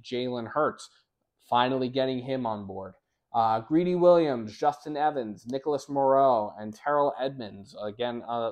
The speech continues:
somebody who joined the team late last week. Um, that is definitely something of note here. So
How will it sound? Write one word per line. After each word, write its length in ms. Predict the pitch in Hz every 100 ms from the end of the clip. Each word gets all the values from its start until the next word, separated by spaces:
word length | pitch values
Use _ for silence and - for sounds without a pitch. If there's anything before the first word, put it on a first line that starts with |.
| -
somebody 400 | - 120 117 120
who 280 | 120 120 117
joined 320 | 120 120 123
the 40 | 110
team 400 | - 131 127 113
late 400 | 107 117 160 120
last 380 | 117 101 -
week. 280 | 113 98 - _ _ _ _ _
Um, 420 | 107 107 104 107 107 _ _ _ _ _ _ _ _ -
that 340 | 120 117 127
is 500 | 123 127 123 120 120 120 113
definitely 540 | 117 123 117 120 113
something 500 | - 113 110 107 104 -
of 260 | 104 101
note 280 | 104 104 - -
here. 280 | 104 - - _ _ _ _
So 420 | - 151 143